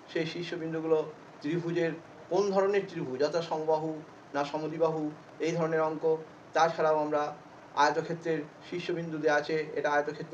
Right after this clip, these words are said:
প্রমাণ করা, এই ধরনেরগুলো করেছি। আজকে স্থানাঙ্ক জ্যামিতির পার্ট থ্রি শুরু করব। তার আগে একটা বলি, আজ পার্ট থ্রিতে, হ্যাঁ, সংক্ষিপ্ত প্রশ্নাবলী, অতি সংক্ষিপ্ত প্রশ্নাবলী, এই ধরনের কিছু প্রশ্ন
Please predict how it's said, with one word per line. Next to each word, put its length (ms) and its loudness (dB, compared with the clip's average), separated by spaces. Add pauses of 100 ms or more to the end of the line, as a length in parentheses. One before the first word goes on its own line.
প্রমাণ 260 0
করা, 140 4 (400)
এই 120 4
ধরনেরগুলো 420 2 (340)
করেছি। 300 -2 (880)
আজকে 260 4 (480)
স্থানাঙ্ক 280 4 (100)
জ্যামিতির 380 0 (680)
পার্ট 220 8 (120)
থ্রি 160 4 (680)
শুরু 240 -2
করব। 160 6 (440)
তার 180 8
আগে 140 8
একটা 220 4
বলি, 180 6 (540)
আজ 100 6 (100)
পার্ট 240 10
থ্রিতে, 320 6 (720)
হ্যাঁ, 200 6 (260)
সংক্ষিপ্ত 380 2 (120)
প্রশ্নাবলী, 460 4 (320)
অতি 260 2
সংক্ষিপ্ত 320 0 (100)
প্রশ্নাবলী, 380 2 (320)
এই 140 12
ধরনের 340 6
কিছু 160 -2 (420)
প্রশ্ন 220 -2